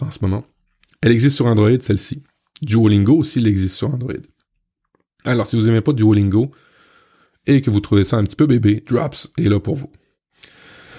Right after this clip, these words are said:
Parlant de bébé, je vous ai parlé tantôt, euh, qu'avec mon fils, on s'amusait à parler en anglais pour pas qu'il comprenne un peu ce qu'on a à dire ou partager des secrets avec ma conjointe. Ben, il y a Duolingo Kids.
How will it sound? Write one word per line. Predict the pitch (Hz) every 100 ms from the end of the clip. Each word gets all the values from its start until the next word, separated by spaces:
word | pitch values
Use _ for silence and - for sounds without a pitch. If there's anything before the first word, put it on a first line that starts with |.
| - -
Parlant | - 117 151 190 190
de | 90 143 156
bébé, | 131 139 139 120 131 - 104
je |
vous | 92 98
ai | 101
parlé | 107 139
tantôt, | 156 135 - 143 143 _ _ _ _ _ _ - -
euh, | 104 101 98 92
qu'avec | - 98 92
mon | 95 90
fils, | - 196 202 - - _ _ - - - _ _ _ -
on | 101
s'amusait | - 113 101 104 95 113 139 _ _ _ _ _ _ _
à | 104 110 110
parler | 117 107 107
en | 104
anglais | 101 98 123
pour | 139 110
pas | 135
qu'il | 131 107
comprenne | - 101 - 123 123
un | 98
peu | - 117
ce | 113
qu'on | - 110
a | 107
à | 95
dire | 101 107
ou | 98
partager | - 107 - 113 117
des | 104
secrets | - - 127
avec | 107 107 107
ma | 104
conjointe. | 104 104 95 - _ _ - - - - -
Ben, | 147
il | 180
y |
a | 160
Duolingo | 127 165 165 147 151 170
Kids. | - 147 156 120 120